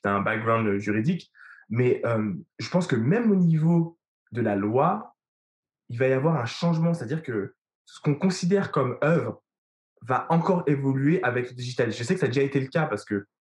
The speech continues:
à l'arrivée du digital, il devait se re-,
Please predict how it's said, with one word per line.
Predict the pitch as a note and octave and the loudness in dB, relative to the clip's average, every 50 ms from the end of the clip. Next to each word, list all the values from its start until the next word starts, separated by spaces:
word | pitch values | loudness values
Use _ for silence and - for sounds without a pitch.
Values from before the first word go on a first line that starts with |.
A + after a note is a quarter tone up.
| _ - - | _ -4 -2
à | G2 F2+ F#2 | 0 0 0
l'arrivée | F#2+ G#2 A2+ A#2+ A#2+ A#2+ A#2 | 0 0 -2 -2 -2 -2 -2
du | A2+ A2 | -4 -6
digital, | - - G#2+ G#2+ - - C3 C3 B2+ - - - - _ _ _ | -8 -10 -10 -6 -4 -2 -2 0 -2 -2 -4 -8 -14 _ _ _
il | - G2+ | -4 0
devait | F#2+ G#2+ G#2 A2+ A2+ A2 G2 G2+ | 0 2 2 2 2 2 0 0
se | - - - G#2+ | -4 -6 -4 -2
re-, | G2+ G#2+ A2 G#2+ | -2 -2 -2 -4